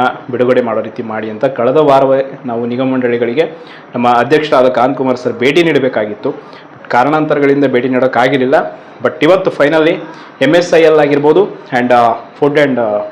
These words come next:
ಆ, ಇದು ಆಹಾರ ಮತ್ತು ನಾಗರಿಕ ಸರಬರಾಜು ನ-, ನಿಗಮ ಮಂಡಳಿ ಎಂದೇ ಆ ಎರಡು ಮಂಡಳಿಗಳಿಗೂ ಕೂಡ ಭೇಟಿಯನ್ನು ಕೊಟ್ಟು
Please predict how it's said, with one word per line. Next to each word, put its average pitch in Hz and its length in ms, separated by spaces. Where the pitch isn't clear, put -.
ಆ, 117 160
ಇದು 123 200
ಆಹಾರ 131 260
ಮತ್ತು 127 580
ನಾಗರಿಕ 123 340
ಸರಬರಾಜು 113 720
ನ-, 120 220
ನಿಗಮ 120 140
ಮಂಡಳಿ 120 320
ಎಂದೇ 117 300
ಆ 139 60
ಎರಡು 151 280
ಮಂಡಳಿಗಳಿಗೂ 160 560
ಕೂಡ 135 160
ಭೇಟಿಯನ್ನು 135 520
ಕೊಟ್ಟು 180 360